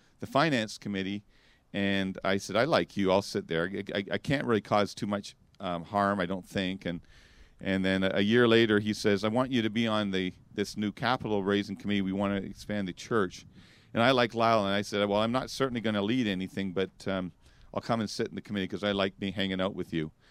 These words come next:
And then a few months later, he decides to hightail it out east, and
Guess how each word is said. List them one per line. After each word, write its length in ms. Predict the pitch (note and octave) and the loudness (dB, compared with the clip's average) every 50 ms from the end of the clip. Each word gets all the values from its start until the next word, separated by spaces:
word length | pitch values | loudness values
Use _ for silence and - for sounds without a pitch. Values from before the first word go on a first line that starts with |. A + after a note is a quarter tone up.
| _ _ _ - _ - | _ _ _ -20 _ -6
And 100 | - G2 | -2 0
then 100 | G2 G2 | 0 0
a 40 | F#2 | 0
few 180 | - - A#2 A2+ | 0 0 0 2
months 320 | G#2+ G#2+ G#2 G2+ - - | 2 2 0 0 -2 0
later, 260 | G#2 G2+ G#2 G2 G2+ | 0 0 2 0 -2
he 340 | G2 - G#2+ G#2 G2+ F#2+ - - - - - - - - - - | -4 -2 -4 -4 -4 -4 -6 -10 -20 -20 -20 -20 -20 -20 -20 -12
decides 480 | - F#2+ - - A2+ G2+ G2+ G#2 F2+ - | -10 -8 -2 2 4 6 6 4 2 0
to 100 | - G2 | -4 -2
hightail 520 | F2+ G#2 G2+ G2+ - - G#2 G2 F#2+ F#2+ F2+ | 2 2 2 2 2 2 2 4 4 4 4
it 80 | F#2 | 4
out 120 | F#2 F2 F#2+ | 2 2 2
east, 360 | G#2 A2+ A2+ G#2 - - - | 2 2 0 0 -4 -6 -4
and 240 | G2+ F2+ F2+ E2+ | -4 -4 -4 -6